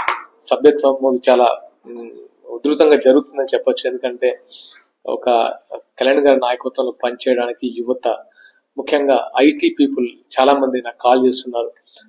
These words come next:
"మా దగ్గర ఒక స్టాల్ పెట్టండి, మేము కూడా జాయిన్ అవ్వాలండి." కాకపోతే ఏంటంటే due to rains కొంచెం అందరికీ రీచ్ అవ్వలేకపోతున్నాం.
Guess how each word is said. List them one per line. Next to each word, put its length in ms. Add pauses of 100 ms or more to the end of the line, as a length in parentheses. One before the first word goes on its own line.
(160)
"మా 80
దగ్గర 220
ఒక 120
స్టాల్ 380
పెట్టండి, 500 (520)
మేము 200
కూడా 160
జాయిన్ 300
అవ్వాలండి." 440 (100)
కాకపోతే 460
ఏంటంటే 420 (800)
due 180
to 100
rains 380
కొంచెం 260
అందరికీ 340
రీచ్ 260
అవ్వలేకపోతున్నాం. 560